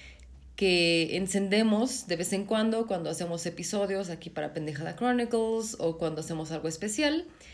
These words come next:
Le hicimos manualmente felices, hermoso.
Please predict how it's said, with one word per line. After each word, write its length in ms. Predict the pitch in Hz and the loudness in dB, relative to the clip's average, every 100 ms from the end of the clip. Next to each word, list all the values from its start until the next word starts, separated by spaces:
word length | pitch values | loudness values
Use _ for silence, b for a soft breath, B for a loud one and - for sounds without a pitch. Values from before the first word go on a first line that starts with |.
| B B B - | B B B -4
Le 120 | 175 | -2
hicimos 680 | 170 190 175 165 - - - - - - - - - - | 0 0 0 0 -4 -8 -10 -12 -14 -20 -20 -20 -20 -8
manualmente 600 | 165 156 170 175 208 208 | 0 0 2 2 0 -2
felices, 800 | - 208 269 269 285 285 - - | -2 0 2 2 0 0 -6 -4
hermoso. 640 | 175 180 196 233 - 269 | -2 2 2 2 0 -4